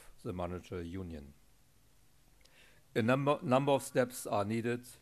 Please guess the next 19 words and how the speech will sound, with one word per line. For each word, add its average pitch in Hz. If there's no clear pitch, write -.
to 120
make 104
the 110
monetary 95
union 87
more 87
robust. 92
In 113
the 117
broadest 143
of 143
terms, 143
what 104
Europe 127
lacks -
is -
economic 107
risk -
sharing 78